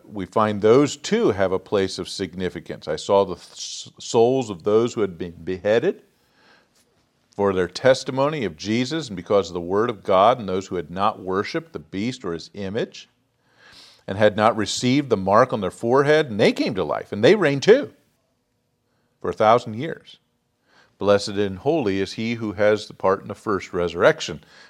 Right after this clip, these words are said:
because over these the second death has no power, but they will be priests of God and Christ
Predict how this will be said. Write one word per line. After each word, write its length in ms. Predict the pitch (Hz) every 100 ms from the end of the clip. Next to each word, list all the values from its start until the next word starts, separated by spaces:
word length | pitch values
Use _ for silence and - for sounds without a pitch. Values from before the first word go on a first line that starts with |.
| _
because 240 | 90 87
over 200 | 90 87
these 300 | 87 92 -
the 60 | -
second 340 | 104 92 85
death 220 | 85 80
has 180 | 82 78
no 140 | 82
power, 320 | 76 107 120 87
but 120 | 82
they 120 | 107
will 140 | 131
be 100 | 98
priests 340 | 92 98 90 -
of 100 | 87
God 280 | 90 87 87
and 80 |
Christ 360 | - 85 80 -